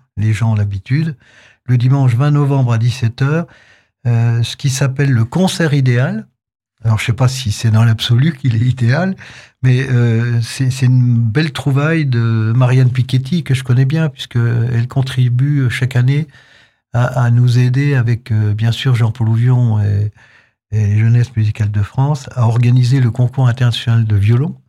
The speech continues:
qui a eu lieu l'an dernier. Et étant donné que les concerts classiques organisent chaque année, cha-, euh, tous les deux ans, pardon, la finale. Donc, euh, c'est Marianne Piketty qui sera, euh,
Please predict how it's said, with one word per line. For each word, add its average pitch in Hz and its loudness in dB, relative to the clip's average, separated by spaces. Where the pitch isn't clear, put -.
qui - -6
a - 2
eu 110 2
lieu 107 2
l'an 104 2
dernier. 110 0
Et 104 -2
étant 107 -2
donné 110 2
que 131 -4
les 113 0
concerts 110 -4
classiques 123 -4
organisent 107 0
chaque - -6
année, 139 0
cha-, - -2
euh, 120 0
tous 139 -4
les 127 2
deux 107 0
ans, 143 2
pardon, 123 0
la 110 2
finale. 139 -2
Donc, 127 0
euh, 101 0
c'est 127 -2
Marianne 139 2
Piketty 131 -2
qui 113 -6
sera, 117 0
euh, 98 -2